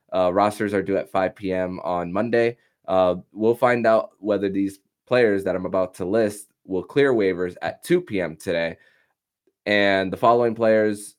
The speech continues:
have been placed on waivers for the Panthers. Center Chris Tierney, uh, forward Gerald Mayhew, goalie Alex Lyon, Michael, defenseman Michael Del Zotto, Lucas Carlson, defenseman, and forward Alexei Heponiemi.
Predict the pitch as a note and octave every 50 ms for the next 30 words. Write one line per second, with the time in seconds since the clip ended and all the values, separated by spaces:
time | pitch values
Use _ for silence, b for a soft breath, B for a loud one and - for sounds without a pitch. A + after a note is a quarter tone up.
0 | _ - G#2 F#2 F2+ G2 F#2+ F#2 F2+ F2 F2 F2 - - _ A2+ G2+ G2 F#2+ F#2+
1 | - _ - F#2+ F2+ F2+ F2+ F2+ F2 E2+ F2 E2+ - - F2+ F2 E2+ E2 E2 E2
2 | - G2+ F2 D#2+ D#2 - - D#2+ _ _ _ _ _ _ - - G#2+ G#2 G2 -
3 | - G#2+ G2+ - - - A2+ A#2 A#2 A#2 A#2 A2+ b b b b b _ - F#2
4 | F2+ F2+ E2+ - - G#2 G#2 G#2 G2+ G2 F#2+ - F2 G2 G#2+ G2+ G2+ G2 F#2+ G2+
5 | G2+ G#2 G#2+ A2 A2 A2 G#2+ G2+ - - - G2 G2+ G2+ G#2 G2+ - G2+ G2+ G2+
6 | F#2+ F#2 - - G#2 G#2 G#2+ G#2+ G#2+ G#2+ G#2+ G#2+ - _ _ _ _ _ _ _
7 | _ _ _ _ _ _ _ _ _ _ _ _ _ _ _ - G#2+ G#2+ G#2 G2+
8 | - A2+ - A#2 A2 A2+ G2+ A#2 A2 A2 G#2+ A2+ A2 G#2 G2+ G2 G2 G#2+ G#2 F2
9 | G2+ G2 F#2+ G#2+ A2 G#2 G#2+ G#2+ G#2+ G#2+ G#2 G#2+ - _ _ _ _ _ _ _
10 | _ _ _ _ _ _ - G#2 B2 C3 B2+ C3+ B2+ - - A#2+ A2+ A2+ A2+ A2+
11 | A2+ - A#2 A2+ A2+ A#2 A#2 A2+ G#2+ G2+ G#2+ G#2+ A2 A2 - G#2+ G#2+ G#2+ A2 -
12 | - - G2 G2 G2 F#2+ F#2 F#2 F#2 F#2 F2+ F#2 - - _ _ - - G#2+ G#2
13 | G#2+ G#2 G2+ G2+ - - G2 F#2+ F#2 G2+ G#2 G#2+ - - - A2+ G#2 G2+ - -
14 | G2+ F#2+ - - F#2+ F#2+ F#2 E2+ E2 E2+ F2 F2+ F2 E2 D#2 D2+ D2+ D2+